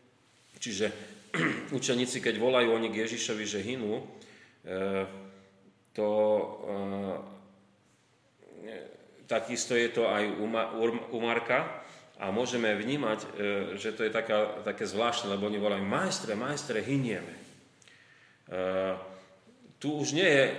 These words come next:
výčitka, už som to spomenul, že Lukáš ne-, nespomenul tú výčitku pána Ježiša, že čo ho oni budia, čo sa,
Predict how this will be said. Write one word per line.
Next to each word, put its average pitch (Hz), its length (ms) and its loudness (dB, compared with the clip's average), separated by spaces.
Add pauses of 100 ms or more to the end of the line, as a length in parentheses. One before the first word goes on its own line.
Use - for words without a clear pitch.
(260)
výčitka, 120 880 0
už 113 80 -6
som 113 160 -4
to 104 80 -6
spomenul, 113 480 -4
že 104 320 0
Lukáš 107 400 -2
ne-, 110 180 -2
nespomenul 107 540 -4
tú 104 100 -8
výčitku 104 460 -6
pána 101 400 -4
Ježiša, 101 320 -6
že 95 240 -6
čo 107 160 -6
ho 98 160 -6 (320)
oni 101 180 -6
budia, 101 300 -6
čo - 160 -10
sa, 90 160 -10